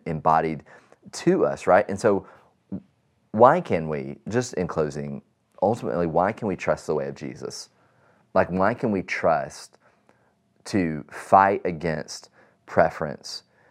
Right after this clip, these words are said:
and to protect and love neighbor? Like, why, why can we trust that? Not just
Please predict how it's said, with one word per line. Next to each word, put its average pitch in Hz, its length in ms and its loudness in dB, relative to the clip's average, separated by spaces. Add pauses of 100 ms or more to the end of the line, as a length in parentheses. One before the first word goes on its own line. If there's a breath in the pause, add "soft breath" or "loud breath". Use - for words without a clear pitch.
(160 soft breath)
and 85 100 -8
to 95 100 -8
protect 82 440 -4
and 78 100 -10
love 73 180 -6
neighbor? 65 420 -12 (120)
Like, 82 180 -2
why, 87 340 -4
why 90 160 -6
can 87 140 -8
we 78 80 -6
trust - 280 -8
that? 80 140 -8
Not 110 200 0
just 120 300 -2